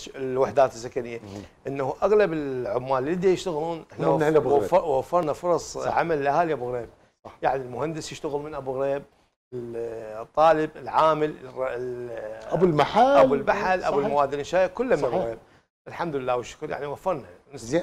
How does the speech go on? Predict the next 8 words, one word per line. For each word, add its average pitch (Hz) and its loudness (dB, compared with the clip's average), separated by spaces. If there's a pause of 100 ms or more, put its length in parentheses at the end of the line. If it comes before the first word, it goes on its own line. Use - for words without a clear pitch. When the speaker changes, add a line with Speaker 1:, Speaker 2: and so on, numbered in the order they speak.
(100)
Speaker 2:
زين، 170 4
انا 160 6
هسه 156 4
اريد 131 6
اقدم 117 2
مثلًا، 95 -6
شلون 165 4
اقدم؟ 101 -2